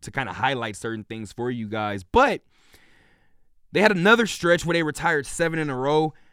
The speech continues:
Sheldon Neuse eventually got a one-out single in the top of the sixth, but that would serve to be the team's last hit of the game. Not only that, Sheldon Neuse in the sixth inning went on to be the final base runner of the game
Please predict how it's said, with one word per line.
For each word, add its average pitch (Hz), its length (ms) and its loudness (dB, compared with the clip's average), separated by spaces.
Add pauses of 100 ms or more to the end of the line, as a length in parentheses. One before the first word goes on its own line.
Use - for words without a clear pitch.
(200)
Sheldon 160 360 6
Neuse 143 240 4
eventually 127 540 -2
got 120 280 0
a 107 60 -2
one-out 107 580 -4
single 117 420 -6
in 101 100 -8
the 92 80 -10
top 120 260 -4
of 98 60 -10
the 95 80 -12
sixth, 120 360 -6
but 98 140 -12
that 117 140 -4
would 110 100 -6
serve 117 380 -2
to - 100 -12
be 101 140 -8
the 82 100 -14
team's 101 420 -12
last 87 360 -10
hit 95 260 -10
of 87 120 -14
the 76 100 -20
game. 87 480 -10 (1120)
Not 175 160 2
only 339 160 0
that, 160 260 4 (1300)
Sheldon 240 320 4
Neuse 165 320 4
in 151 340 -2
the 147 60 0
sixth 160 260 -4
inning 143 300 0 (260)
went 156 220 0
on 190 160 2
to 160 60 -2
be 156 160 -2
the 131 100 -4
final 135 680 -6
base 139 400 -2
runner 92 400 -8 (240)
of 110 180 -4
the 104 80 -6
game 95 480 -8